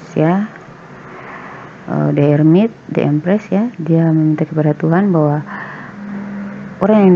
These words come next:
dia inginkan itu adalah kamu. Ya. Beberapa dari kalian mungkin lebih muda dari dia ya. Eh, dia orang yang dewasa ya.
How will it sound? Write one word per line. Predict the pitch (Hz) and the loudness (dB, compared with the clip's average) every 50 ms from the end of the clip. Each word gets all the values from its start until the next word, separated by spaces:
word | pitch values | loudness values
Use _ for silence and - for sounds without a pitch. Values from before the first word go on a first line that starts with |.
| 165 | 6
dia | 170 170 165 | 6 6 6
inginkan | 165 165 165 160 160 - 170 170 170 165 | 6 6 6 4 4 4 2 2 2 2
itu | - 185 | 0 0
adalah | 180 170 151 151 151 147 | 2 2 2 2 0 0
kamu. | - 165 160 151 143 131 135 - - - - - - - - - - - - - - - - - - - - - - - | 0 2 2 2 2 0 -4 -8 -14 -18 -20 -20 -20 -20 -20 -20 -18 -18 -18 -18 -18 -20 -20 -20 -20 -20 -20 -20 -18 -6
Ya. | - 165 170 185 - - - - - - - - - - - - - - | -2 0 0 0 -2 -6 -14 -14 -14 -12 -12 -12 -12 -10 -12 -12 -10 -4
Beberapa | - 196 196 196 208 226 | 0 2 4 4 4 4
dari | 240 233 214 196 | 4 2 2 2
kalian | - 196 214 220 208 208 | 4 4 4 6 6 4
mungkin | - 220 220 | 4 4 2
lebih | 196 165 165 | 4 4 6
muda | 165 160 160 156 151 139 147 143 139 143 156 165 175 | 6 6 6 4 4 2 2 2 4 4 2 2 2
dari | 170 165 151 156 156 | 2 2 2 2 2
dia | 147 151 151 151 156 175 196 202 | 2 2 2 2 2 2 2 2
ya. | 202 214 254 294 - - - - - - - - - - - - - - - | 2 2 0 -2 -4 -10 -14 -12 -12 -12 -12 -12 -10 -10 -10 -10 -12 -12 -10
Eh, | - - 53 - 143 - - 50 - - - - - - - - 50 50 52 52 - 151 147 | -8 -6 -4 -4 -2 -2 -2 -4 -4 -4 -4 -4 -2 -4 -2 -4 -4 -4 -4 -4 -2 0 2
dia | 156 151 151 | 2 2 4
orang | 151 147 147 147 151 | 2 2 2 2 2
yang | 151 | 2
dewasa | 151 151 147 143 151 147 - 208 214 233 | 2 2 2 2 0 0 0 -2 0 0
ya. | 233 233 262 320 | 2 2 0 0